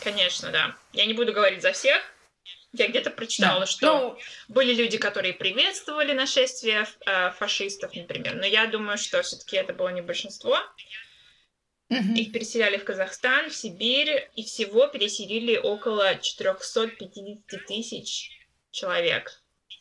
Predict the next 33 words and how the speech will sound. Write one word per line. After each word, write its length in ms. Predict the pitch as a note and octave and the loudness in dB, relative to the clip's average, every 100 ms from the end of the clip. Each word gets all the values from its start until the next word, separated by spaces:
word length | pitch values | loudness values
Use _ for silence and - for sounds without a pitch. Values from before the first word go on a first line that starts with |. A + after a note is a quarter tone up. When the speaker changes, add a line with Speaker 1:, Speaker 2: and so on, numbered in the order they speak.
| - | -14
Speaker 1:
Переселили 520 | F#3+ - F#3 C4+ C4 | -14 -12 -2 2 4
или 180 | G3+ G#3+ | 2 -2
депортировали, 760 | F#3 F#3+ - - F3+ D#3 - | -6 -8 -8 -6 -4 -2 -4
да, 200 | - F3 | -2 -4
в 40 | F3+ | -4
зависимости 440 | D#3+ - - - | -8 -10 -12 -10
от 80 | - | -6
того, 180 | E3 E3 | -6 -6
как, 220 | - - _ - | -8 -12 _ -18
как 180 | - F#3 | -14 -8
на 60 | F#3+ | -6
это 160 | E3+ | -6
смотрите. 640 | - G3 E3+ D#3+ E3 D#3+ - _ _ _ _ - | -8 -6 -4 -6 -8 -10 -12 _ _ _ _ 0
И 80 | |
в 40 | G#3+ | 0
интернете 420 | A3 A#3 C4 D#4 | 2 4 2 2
я 80 | A#3+ | 0
начала 320 | A3+ B3 G#3 | 0 2 2
искать, 380 | A#3 - C#4+ E4 | 2 2 2 2
я 60 | A#3 | -2
нарыла 360 | G3 G#3+ G#3 | 0 2 2
чуть-чуть 340 | G#3 A3 A3+ G#3+ | 0 -4 -6 -6
информации 800 | G3 G3+ G#3 C#4+ - C4+ F#3+ | -4 -2 2 0 0 0 0
именно 500 | E3+ G3 G3 F#3+ F3+ - | 0 -6 -8 -2 0 2
об 200 | F3+ F#3+ | 2 2
этом 460 | F#3+ E3+ D#3+ A#3 - | 2 -2 -8 -10 -10
этапе, 600 | - G3+ A#3+ G#3+ E3+ E3+ | 0 0 2 2 0 0
э, 500 | - F#3 E3+ E3+ E3 | -2 0 2 2 2
жизни 400 | F#3+ G#3 A#3 A3+ | 2 2 2 2
моей 280 | F#3 F3+ F3+ | 2 4 2
семьи. 600 | - F#3+ G3 A3+ E4 G4+ | 0 -8 -4 0 0 0
И 420 | - G#3+ A3 A3 | -2 -2 2 2
на 460 | G#3+ G#3 G3+ G3+ - | 2 2 4 2 0